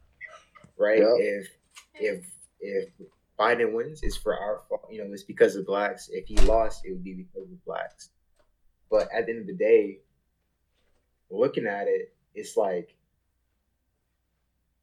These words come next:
Speaker 1: the whole structure of America, right?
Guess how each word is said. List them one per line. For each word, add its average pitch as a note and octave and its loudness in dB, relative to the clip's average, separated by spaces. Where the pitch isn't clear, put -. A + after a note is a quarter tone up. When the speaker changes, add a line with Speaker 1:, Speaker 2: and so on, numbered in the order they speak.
Speaker 1:
the A#2 6
whole C#3+ 2
structure A2 -4
of G2+ -10
America, G2 -8
right? F#2 0